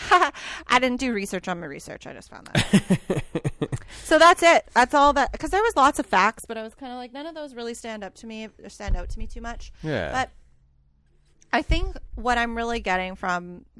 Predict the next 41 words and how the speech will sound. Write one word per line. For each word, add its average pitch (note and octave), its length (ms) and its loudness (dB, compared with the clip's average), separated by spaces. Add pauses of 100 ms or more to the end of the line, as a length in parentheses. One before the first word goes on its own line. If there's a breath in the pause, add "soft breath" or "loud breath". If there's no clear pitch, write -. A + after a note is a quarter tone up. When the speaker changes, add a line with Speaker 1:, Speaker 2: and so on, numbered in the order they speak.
Speaker 1:
this G3 220 -2
book - 460 -10 (680 soft breath)
is A3 220 0
that A3+ 440 2 (160)
a G#3+ 80 2
lot C4 480 4
of E4 140 -4
what G#3 300 -2
we A3 160 -10
consider - 440 -10
pests, - 720 -8 (260)
okay, - 140 -14
guys, - 260 -12
get G3+ 200 -8
closer, - 360 -12
get - 160 -14
closer. - 400 -18 (280 soft breath)
Speaker 2:
Mm-hmm. G2 320 -4
Speaker 1:
Things C4+ 240 -2
that D4+ 160 -2
we B3+ 160 -4
consider A3 480 -6
maybe G3 340 -8
a F#3+ 40 -8
pest, - 600 -12 (320)
maybe G3+ 640 -4 (100)
something G#3+ 400 -6
that G3 200 -2
we G3 80 -6
can F#3+ 160 -8
swat F#3+ 360 0
away, F#3+ 340 0
like, E3+ 280 -6
you F3 80 -10
know, D3+ 160 -8
your E3+ 140 -12
common F#3+ 420 -4
mosquito F3+ 680 -6 (420 loud breath)
or G3 160 0
a G#3+ 40 0
pigeon. - 440 -14